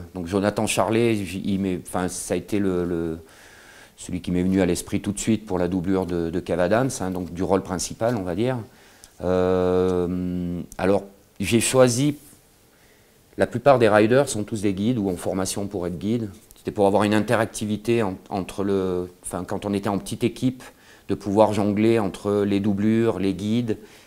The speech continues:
les guides qui deviennent doublures, euh, les doublures qui deviennent guides à un moment donné. Donc,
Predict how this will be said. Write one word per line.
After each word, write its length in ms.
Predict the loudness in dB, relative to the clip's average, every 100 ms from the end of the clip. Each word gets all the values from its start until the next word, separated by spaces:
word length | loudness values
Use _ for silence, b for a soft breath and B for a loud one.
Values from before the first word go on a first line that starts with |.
| -4
les 120 | -2
guides 180 | 0 -2
qui 120 | -2
deviennent 240 | 0 0 0
doublures, 580 | -2 0 0 0 0
euh, 120 | 0 -2
les 120 | -2
doublures 320 | -2 -4 -4
qui 100 | -4
deviennent 320 | -2 -2 -2
guides 300 | -2 -2 0
à 60 | -2
un 40 |
moment 220 | -2 -4
donné. 340 | -2 -2 0 -2
Donc, 260 | -4 -6